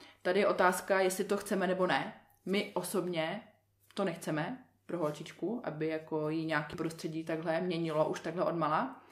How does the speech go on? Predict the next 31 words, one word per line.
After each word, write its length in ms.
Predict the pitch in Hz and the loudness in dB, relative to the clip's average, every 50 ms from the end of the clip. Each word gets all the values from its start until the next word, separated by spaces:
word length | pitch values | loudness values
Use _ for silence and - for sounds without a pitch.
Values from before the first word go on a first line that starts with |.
| - - - - - - - | -20 -20 -20 -20 -20 -12 -10
My 80 | - 175 | -4 2
právě 240 | 180 180 175 180 175 | 4 6 6 6 6
vidíme 440 | 170 175 170 175 180 180 170 165 165 | 4 4 4 2 2 2 2 2 2
ten 180 | 185 180 180 | 2 2 2
největší 300 | 180 170 170 170 - 185 | 0 0 -2 -4 -4 -6
smysl 280 | 180 - 185 175 - - | -4 -4 -4 -4 -2 -4
v 60 | 185 | -2
tom, 340 | - 175 165 170 170 175 175 - - - - - - | 2 4 4 4 4 0 -6 -12 -18 -20 -20 -14 -6
eh, 120 | - 160 160 | -2 -2 0
držet 340 | 160 165 170 190 175 - 185 | 0 2 2 2 2 2 0
jí 60 | 180 | -2
v 40 | - | -2
tom 120 | - 180 | 0 0
bezpečném 400 | 180 175 175 - 180 180 - 185 180 | 0 0 0 -2 -2 -2 -2 0 0
prostředí 640 | 180 180 180 - 190 175 165 175 180 180 180 175 - - - - | 0 0 0 -2 -4 -2 -2 -2 -2 -2 -4 -4 -8 -12 -14 -8
co 120 | - 190 | -4 -2
nejdelší 680 | 180 175 151 156 151 - - - 175 170 180 180 - 214 | 0 0 0 -2 -4 -8 -6 -4 -2 -2 -2 -2 -4 -4
dobu. 480 | 180 156 - 147 165 220 277 269 - - - - - _ _ _ _ _ _ _ _ _ _ - - - | -4 -4 -4 -2 0 0 0 0 -2 -8 -16 -20 -20 _ _ _ _ _ _ _ _ _ _ -20 -6 0
Ale 180 | 165 175 170 165 | 2 4 4 4
tohle 200 | 180 175 175 175 | 6 6 6 6
je 40 | 175 | 4
prostě 220 | 180 180 - - | 4 2 2 2
otázka, 280 | - - 175 - 190 175 | 2 2 2 2 2 2
kterou 240 | 185 185 180 180 | 4 4 2 2
si 120 | 180 - 190 | 2 0 0
musí 200 | 185 185 190 185 | 0 0 0 0
odpovědět 300 | 175 180 180 180 175 175 | 2 4 4 4 4 4
každý 260 | - 175 185 185 175 | 2 0 2 2 0
sám 180 | 175 - 196 190 | 0 0 0 0
za 60 | 170 | 0
sebe, 360 | 175 - 151 143 151 170 214 | 0 0 2 2 2 2 0